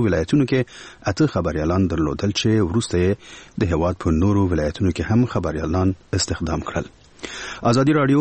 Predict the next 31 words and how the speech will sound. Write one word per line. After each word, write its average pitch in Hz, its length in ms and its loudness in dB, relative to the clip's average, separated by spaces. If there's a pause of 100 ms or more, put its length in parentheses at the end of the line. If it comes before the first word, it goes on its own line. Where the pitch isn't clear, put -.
(160)
پیل 135 140 2
کې 135 260 2
د 101 80 0
صدارت 87 400 -2
څلور 80 320 0
لارې 92 280 0
ته 92 200 0
څیرمه 113 500 2
د 85 140 2
مصطفی 82 360 -4
هوټل 92 400 0
څخه 113 220 0
نشرات 92 400 -2
کول 135 240 2 (480)
او 135 40 4 (100)
شپږ 131 240 0
میاشتې 123 280 2 (120)
وروسته 123 260 0
یې 104 160 2
د 95 140 -2
کابل 98 320 0
وزیر 82 260 0
اکبر 80 380 -4
خان 98 200 2 (280)
مینه 113 240 4
ته 92 160 -2
خپل 87 240 0
دفتر 101 300 -2 (120)
منتقل 80 480 -2
کړ. - 180 -6 (720)
د 92 80 4